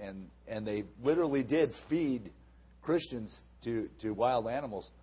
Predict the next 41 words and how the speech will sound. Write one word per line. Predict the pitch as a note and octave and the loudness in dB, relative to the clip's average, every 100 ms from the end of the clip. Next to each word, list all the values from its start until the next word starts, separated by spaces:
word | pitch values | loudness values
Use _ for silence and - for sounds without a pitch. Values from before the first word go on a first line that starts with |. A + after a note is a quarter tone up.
| - - - - - F2 | -20 -20 -20 -20 -10 0
But, | G#2 G2+ - A2 - | 2 0 -6 -6 -4
um, | G2 F#2+ F2+ E2 - - - - - - | -4 -4 -8 -12 -18 -20 -20 -20 -20 -4
at | A2+ G#2 | -2 2
one | B2 F3+ F3+ | 4 4 4
point, | - F3+ C#3 G#2+ - - - - | 0 0 0 -4 -12 -20 -20 -8
one | G#2+ C#3 | 2 4
of | D#3 | 4
the | B2+ B2 | 0 -2
emperors, | - G#2+ G2 | -2 -4 -4
I | G2+ | -4
want | G2+ C3+ B2+ | -2 -2 -2
to | |
say | A2 | -4
it | |
was, | G2 F#2 - - - - - - - - - - - - - | -8 -10 -14 -20 -20 -20 -20 -20 -20 -20 -20 -20 -20 -20 -12
nah, | G#2+ | -6
I'm | G#2 | -4
not | G2+ F#2 | -4 -8
sure | F#2 | -8
which | E2+ E2+ | -10 -10
one | E2 | -12
it | D2 | -12
was. | D#2+ - - - - - - | -14 -16 -20 -20 -20 -20 -20
It's | - | -4
probably | - F#3 A2+ | 2 2 2
Caligula, | - F2+ G2 F#2 D#2 C#2 - - | -8 -10 -10 -10 -12 -16 -20 -20
'cause | F2+ | -16
he | A2 | -10
was, | A2 F2 | -10 -8
like, | F#2 F2 | -12 -12
the | F2+ | -14
grossest | F#2 F#2 - - | -10 -10 -12 -14
of | E2+ | -14
them | E2 E2 | -14 -14
all. | E2+ - - - - - - | -14 -14 -20 -20 -20 -14 0
But | A#2+ | 2
he | D#3+ | 4
decided | E3+ - C#3 C3 B2 | 2 4 6 6 4
he | A#2 | 0
wanted | B2 A#2+ A#2+ A#2 | 0 0 -2 -4
to | G#2+ G2+ | 0 0